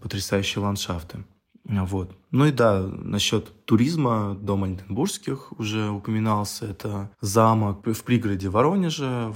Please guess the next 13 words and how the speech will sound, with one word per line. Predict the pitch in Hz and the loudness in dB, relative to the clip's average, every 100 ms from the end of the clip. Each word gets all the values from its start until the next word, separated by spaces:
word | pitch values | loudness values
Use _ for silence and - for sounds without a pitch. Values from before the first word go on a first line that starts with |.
| 107 | -10
в, | 104 95 | -8 -6
э, | 92 | -6
поселке | 104 98 98 92 - | -6 -6 -6 -6 -6
Ромонь. | 95 110 147 165 175 - - | -2 0 2 0 -2 -8 0
Он | 101 95 | 2 2
был | 98 | 0
построен, | 101 - - 107 104 98 92 87 | -2 -2 0 2 2 2 0 -2
э, | 85 85 85 82 85 _ | -4 -4 -6 -8 -12 _
частью | - 110 107 - - 98 92 90 90 90 90 120 | 2 4 4 2 -6 -4 -2 -2 -4 -6 -10 -8
родственники | 107 107 101 - 95 92 | 0 0 0 -6 -8 -8
семьи | 104 - 104 98 101 95 95 - - | -8 -4 -2 0 -2 -4 -6 -10 -6
Читы | - 98 104 | -6 -2 -2
Романовых. | 92 113 208 190 165 | 0 0 0 -2 -6